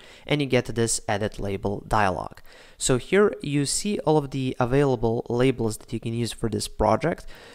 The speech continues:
So just search for what you want to use. So maybe you want to, let's say,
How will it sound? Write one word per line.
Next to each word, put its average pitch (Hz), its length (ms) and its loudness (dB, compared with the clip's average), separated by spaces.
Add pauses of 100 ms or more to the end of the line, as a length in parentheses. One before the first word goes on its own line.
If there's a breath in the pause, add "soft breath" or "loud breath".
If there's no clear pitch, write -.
(120 loud breath)
So 165 480 8 (160)
just 117 320 -4
search - 360 0
for 110 280 2
what 107 280 -2
you - 60 -6
want 104 220 -6
to 120 100 0
use. 131 400 2 (320 loud breath)
So 135 340 6
maybe 123 340 2
you 120 180 6
want 107 360 2
to, 107 420 -2
let's - 300 -8
say, - 300 -8